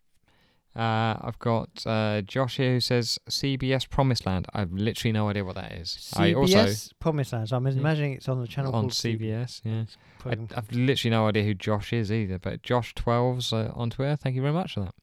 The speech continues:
Speaker 2: Good to know.
Speaker 1: Um, we've got Vegan Hop,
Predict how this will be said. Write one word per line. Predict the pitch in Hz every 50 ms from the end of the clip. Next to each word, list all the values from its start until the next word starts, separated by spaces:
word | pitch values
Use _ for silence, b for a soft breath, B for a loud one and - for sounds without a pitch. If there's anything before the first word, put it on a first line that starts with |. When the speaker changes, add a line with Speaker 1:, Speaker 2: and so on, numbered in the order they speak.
| _ -
Speaker 2:
Good | - 101 -
to | 127 135
know. | 180 247 262 - - - - _ _ 117
Speaker 1:
Um, | 117 120 120 120 120 120 120 117 - b b b b b b b b _
we've | 151 160
got | 170 143
Vegan | 139 175 202 208 190 160 127
Hop, | 120 110 - - -